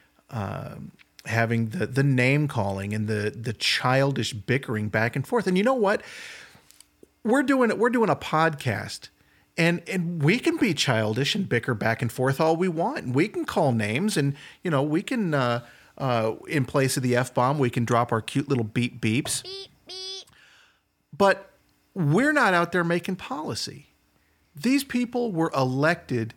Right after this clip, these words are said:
Speaker 1: to do a job, and that job is not to get yourself as much attention as you can on Twitter. That job is not to get yourself as much atca-, attention as you can on Twitch.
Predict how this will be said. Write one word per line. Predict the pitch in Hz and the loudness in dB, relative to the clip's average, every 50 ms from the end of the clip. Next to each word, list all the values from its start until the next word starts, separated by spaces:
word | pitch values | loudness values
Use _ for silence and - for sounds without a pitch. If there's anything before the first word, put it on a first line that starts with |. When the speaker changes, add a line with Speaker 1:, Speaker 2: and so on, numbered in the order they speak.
| _ _ | _ _
Speaker 1:
to | - 143 120 | -2 -2 -2
do | 110 - 143 139 127 | 0 0 2 2 2
a | 113 107 | 2 0
job, | 107 - - 120 120 117 104 101 101 - | -2 0 0 2 2 2 2 -2 -4 -4
and | - 127 117 110 113 | -2 0 0 2 4
that | 151 185 214 - - | 4 4 2 0 -2
job | 123 - - 127 123 127 139 151 165 180 - - - _ _ _ | -4 0 2 2 4 4 4 2 2 0 -4 -10 -18 _ _ _
is | 165 151 131 113 127 | 2 2 4 2 2
not | 127 120 123 127 139 143 147 131 113 - - - | 2 2 4 4 4 4 4 4 2 0 0 2
to | - 127 | 2 2
get | 104 - 160 170 - | 4 4 2 0 2
yourself | 185 175 - - 135 123 123 - | -2 -2 0 2 2 2 2 2
as | 131 117 110 | -2 -2 0
much | 120 120 131 143 - | 2 2 2 2 0
attention | - - - - 120 120 - - 123 117 | -2 -6 -2 -2 -2 -2 0 -2 -2 -2
as | 113 - | -2 -2
you | 123 | -4
can | - - 120 107 104 104 | -4 -2 -2 0 0 0
on | 107 117 135 | 0 0 -2
Twitter. | 143 - - 208 214 - - - - - _ _ _ _ _ - - - - - | -2 0 0 0 0 0 -4 -10 -12 -18 _ _ _ _ _ -20 -20 -18 0 0
That | 156 - - 143 | 2 2 2 0
job | 117 165 165 175 175 143 127 120 127 151 - - | 2 4 4 6 6 4 4 2 0 -2 -2 -2
is | 143 123 117 | -2 0 2
not | 135 143 160 180 - | 2 2 2 2 0
to | - 120 | -4 -4
get | 120 139 - | -4 -4 -4
yourself | 160 139 - - 120 123 - | -4 -4 -2 0 0 0 0
as | 135 117 - | -4 -4 -2
much | 135 123 - - | -2 -2 -2 -6
atca-, | 127 - - 147 - | -10 -6 -4 -2 -2
attention | - 117 - 147 160 180 - 147 117 | -2 -2 -2 -2 -2 0 0 0 0
as | 113 110 - | 0 0 -2
you | 143 | -4
can | 139 - - 113 107 107 | -4 -2 -2 -2 0 0
on | 110 110 117 120 127 - - - _ _ | 0 0 0 -2 -4 -6 -12 -20 _ _
Twitch. | - - - 208 226 - - - - - - | -4 0 2 2 2 0 -4 -8 -8 -10 -10